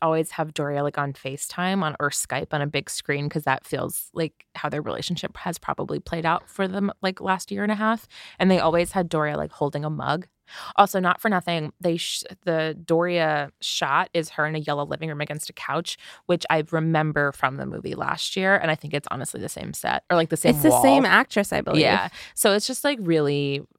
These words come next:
Speaker 1: I thought that was, like, a funny callback, um,
Speaker 2: Well
Speaker 1: probably for necessity, not for my own sake.
Speaker 2: Even though we just went through the entire plot, we hope everyone watches because
Speaker 1: <laughs>
Speaker 2: it's fun.
Speaker 1: You know the plot.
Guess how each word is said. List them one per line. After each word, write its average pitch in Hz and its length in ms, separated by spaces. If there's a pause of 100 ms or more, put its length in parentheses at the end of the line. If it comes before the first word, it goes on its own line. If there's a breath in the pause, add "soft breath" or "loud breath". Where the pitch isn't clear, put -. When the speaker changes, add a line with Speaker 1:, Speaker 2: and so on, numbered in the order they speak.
Speaker 1:
I 147 160
thought - 360
that - 200
was, 175 100
like, - 140
a - 60
funny 65 260
callback, - 460 (260)
um, 98 320 (100)
Speaker 2:
Well 233 140
Speaker 1:
probably 214 140
for 151 140
necessity, 156 500
not 165 200
for - 180
my - 300
own 71 140
sake. - 340 (540 loud breath)
Speaker 2:
Even 240 320
though 196 220
we 190 140
just 185 200
went 180 160
through 175 140
the 165 100
entire 170 380
plot, 165 260
we 175 140
hope 185 180
everyone 175 400
watches 170 460
because 226 300
Speaker 1:
<laughs> - 360
Speaker 2:
it's 320 220 (180)
fun. 262 320
Speaker 1:
You 220 140
know 302 200
the 330 120
plot. 190 560